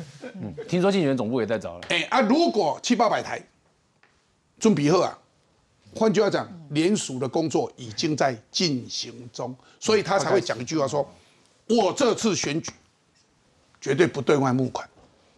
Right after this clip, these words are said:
Speaker 2: 七八百台影印机，完了没少钱呢，对不对？所以要做啦。
Speaker 1: 他的公司有现货啦。
Speaker 2: 他的公司有，他有一家公司专门在
Speaker 1: <laughs> 对啊，
Speaker 2: 卖这个的，生产这个的嘛，
Speaker 1: 对啊，
Speaker 2: 你知道嘛？哈，
Speaker 1: 他有现货。
Speaker 2: 哎，有个什么地震的震嘛，是不是？哈，好，<laughs>，OK，好。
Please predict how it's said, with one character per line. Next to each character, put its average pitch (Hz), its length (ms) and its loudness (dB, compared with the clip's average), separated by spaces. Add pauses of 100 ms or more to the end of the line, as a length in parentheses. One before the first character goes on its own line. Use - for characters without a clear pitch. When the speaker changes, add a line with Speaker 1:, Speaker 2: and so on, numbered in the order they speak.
(760)
Speaker 2:
七 - 100 2
八 214 160 6
百 208 160 2
台 151 140 0
影 147 160 -4
印 185 100 -2
机， 175 300 -6
完 147 140 -2
了 175 100 -6
没 127 160 -6
少 160 120 -2
钱 135 180 -8
呢， 113 60 -16 (440)
对 175 100 2
不 170 60 2
对？ 170 180 4 (760)
所 - 140 -2
以 247 40 4
要 240 100 2
做 262 240 2
啦。 233 360 0
Speaker 1:
他 220 100 -4
的 220 80 0
公 202 160 2
司 220 100 -2
有 147 80 2
现 139 220 -4
货 127 180 -2
啦。 87 140 -10 (520)
Speaker 2:
他 247 140 2
的 233 80 4
公 220 160 4
司 214 140 4
有， 165 100 2
他 214 200 2
有 196 120 4
一 196 60 0
家 208 120 2
公 208 180 0
司 202 300 0 (200)
专 208 160 2
门 175 100 0
在 175 380 4
Speaker 1:
<laughs> - 80 -10
对 175 100 2
啊， 139 140 0 (180)
Speaker 2:
卖 202 240 2
这 180 140 0
个 170 120 -4
的， 135 200 -4
生 185 180 0
产 135 160 -2
这 151 80 -2
个 135 120 -6
的 120 100 -4
嘛， 131 60 2
Speaker 1:
对 - 20 4
啊， 120 40 2
Speaker 2:
你 190 80 0
知 180 100 2
道 190 80 2
嘛？ 143 140 -2
哈， 127 100 0
Speaker 1:
他 - 60 4
有 135 60 0
现 151 180 -2
货。 135 120 -6
Speaker 2:
哎， 147 80 -2
有 151 140 -2
个 160 100 -2
什 147 120 -2
么 147 120 0
地 185 180 -2
震 160 160 0
的 151 80 -2
震 151 160 -2
嘛， 113 140 -8
是 139 140 -8
不 127 60 -8
是？ 127 120 -8
哈， 143 160 -8
好， 139 360 2
<laughs> - 40 6
，OK， 170 180 4
好。 143 220 2